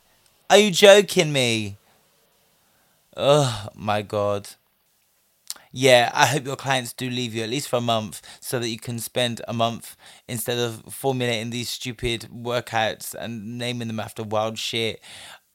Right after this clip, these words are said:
just spend a month. Spend this month, Black History Month,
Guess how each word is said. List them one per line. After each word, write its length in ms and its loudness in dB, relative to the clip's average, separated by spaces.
just 800 -8
spend 280 4
a 80 4
month. 340 4
Spend 340 6
this 220 2
month, 420 4
Black 220 0
History 260 -6
Month, 300 -2